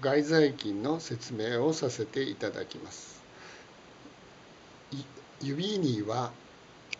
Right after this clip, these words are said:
主関節、手の関節を通る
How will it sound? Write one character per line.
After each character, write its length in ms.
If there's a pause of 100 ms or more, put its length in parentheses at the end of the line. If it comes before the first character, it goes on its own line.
(1160)
主 400
関 300
節、 320 (100)
手 120
の 160
関 300
節 380
を 140
通 420
る 220